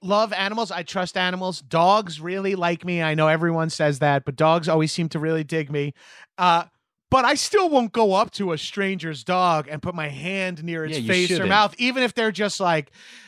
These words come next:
Speaker 1: but people will come up to my fuck, "Oh my God, he's so cute," and, like, lean down near him. I'm like, he
Speaker 2: Yeah, that's
Speaker 1: he
Speaker 2: bad,
Speaker 1: might just,
Speaker 2: bad
Speaker 1: like, you
Speaker 2: dog
Speaker 1: might have,
Speaker 2: man-,
Speaker 1: like, a
Speaker 2: manners.
Speaker 1: weird perf-, yeah, you might, you, you might have a weird perfume on that triggers him or some shit. You don't wanna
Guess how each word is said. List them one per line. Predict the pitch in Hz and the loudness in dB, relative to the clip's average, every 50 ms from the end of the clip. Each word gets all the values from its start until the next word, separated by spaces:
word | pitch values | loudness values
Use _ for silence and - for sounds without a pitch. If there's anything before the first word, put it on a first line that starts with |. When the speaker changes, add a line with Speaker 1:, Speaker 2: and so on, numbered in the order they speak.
| - _ | -20 _
Speaker 1:
but | - 220 196 - | 0 0 0 2
people | - - 294 - - 440 415 | 2 0 0 2 2 2 2
will | 415 415 370 | 2 2 2
come | - - - 233 277 285 | 0 -4 -6 -6 -4 -2
up | 277 302 294 - | -2 -2 -2 -2
to | - 254 | -6 -4
my | 233 233 254 | -4 -4 -4
fuck, | 220 - 254 254 254 - | -4 -4 -4 -4 -2 -2
"Oh | - 415 480 494 494 494 | 0 2 4 4 2 2
my | 480 427 427 403 - _ | 2 0 -2 -2 -4 _
God, | - 453 453 453 440 415 392 | 0 2 2 4 4 2 2
he's | 359 320 - | 0 -2 -4
so | - - 403 403 381 | -4 -4 -2 -2 -2
cute," | - - - - 392 427 415 | -4 -10 -10 -8 -6 -6 -6
and, | 370 277 | -4 -2
like, | 214 175 143 | -4 -4 -4
lean | 139 143 160 180 202 226 233 254 | -6 -6 -2 0 0 2 0 0
down | 214 202 202 220 233 226 220 | 2 2 4 4 4 4 2
near | 214 220 240 269 302 | 2 2 4 4 2
him. | 294 285 | 2 2
I'm | 277 269 | 0 0
like, | 277 285 311 240 - _ _ _ _ _ _ _ | 0 0 -2 -2 -6 _ _ _ _ _ _ _
he | - 262 - - _ _ _ - | -8 -8 -8 -8 _ _ _ -16
Speaker 2:
Yeah, | 104 98 95 92 92 90 90 95 | -12 -12 -10 -10 -10 -10 -12 -6
that's | - 127 120 | -4 -4 -2
Speaker 1:
he | 294 - | 0 0
Speaker 2:
bad, | - 131 | 2 4
Speaker 1:
might | 349 359 381 359 - | 4 4 4 2 -2
just, | 127 349 - - | -2 0 2 4
Speaker 2:
bad | 311 | 4
Speaker 1:
like, | 320 302 - | 4 2 2
you | 107 | 2
Speaker 2:
dog | 104 - | 2 2
Speaker 1:
might | 370 381 | 2 2
have, | |
Speaker 2:
man-, | 381 359 - | 2 2 2
Speaker 1:
like, | 339 294 220 | 2 0 2
a | 247 226 196 | 0 0 0
Speaker 2:
manners. | 202 240 | -2 -2
Speaker 1:
weird | 269 269 269 262 214 | 0 0 0 0 0
perf-, | - 240 240 240 - - | 0 -2 -2 -2 -2 -2
yeah, | 240 330 302 | 0 0 0
you | 165 160 208 | 0 0 -2
might, | 277 320 339 | -2 -2 -2
you, | 277 294 294 339 311 | -2 -2 -4 -4 -4
you | - 294 | -2 0
might | 339 339 320 | 2 2 2
have | 269 | 2
a | 220 185 | 2 0
weird | 190 233 269 262 233 - | 0 0 0 0 0 0
perfume | 226 226 208 185 - 202 226 247 247 | 0 0 0 0 0 -2 -2 0 0
on | 247 262 262 240 | 0 0 2 0
that | 165 135 | 0 -2
triggers | - - 202 208 214 247 247 - | -2 -4 -6 -4 -4 -4 -2 0
him | 240 233 233 | -2 0 0
or | 247 | 0
some | 226 - 240 247 | -2 -2 -2 -2
shit. | - - 294 294 - - | -2 -2 -2 -2 -2 -2
You | 269 370 | 0 2
don't | 440 415 302 | 2 4 4
wanna | 220 185 165 151 | 4 4 4 4